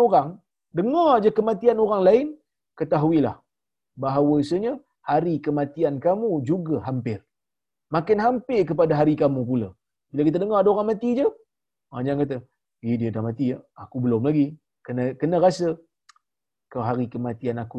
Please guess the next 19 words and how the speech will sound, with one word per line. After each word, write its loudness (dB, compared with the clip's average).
juga -4
hampir -2
dengan -6
kematian -8
dia. -16
Makin 0
hampir, -4
bukannya -4
makin -8
jauh. -6
Baik. 0
Wa 8
'alal 8
khusus 4
fi -2
halatil 4
kibari 4
wal 6
marad. 0